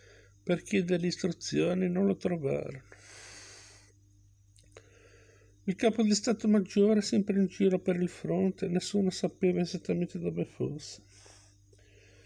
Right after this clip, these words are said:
Intanto la situazione precipitava. Così Enrico Morozzo della Rocca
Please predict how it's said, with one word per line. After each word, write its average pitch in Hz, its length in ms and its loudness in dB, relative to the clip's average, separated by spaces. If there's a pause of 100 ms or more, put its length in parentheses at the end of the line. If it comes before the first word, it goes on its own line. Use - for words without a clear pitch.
(340)
Intanto 208 420 2
la 220 140 4
situazione 196 640 0
precipitava. - 1040 -8 (880)
Così 185 240 0
Enrico 208 400 2
Morozzo 185 500 2
della 175 280 0
Rocca 170 520 -4